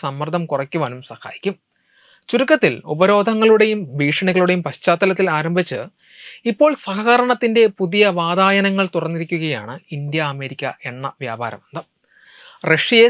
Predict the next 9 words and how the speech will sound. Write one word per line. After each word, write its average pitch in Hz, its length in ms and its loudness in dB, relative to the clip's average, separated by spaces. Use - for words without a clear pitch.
സാമ്പത്തികമായി 214 680 4
ഒറ്റപ്പെടുത്തുവാനുള്ള 196 880 0
അമേരിക്കയുടെ 165 540 -2
തന്ത്രത്തിന് 160 540 -2
ഇന്ത്യയുടെ 175 500 0
ഈ 156 120 -8
നീക്കം 170 400 -4
പിന്തുണ 151 360 -6
നൽകുമെന്ന് 170 580 -2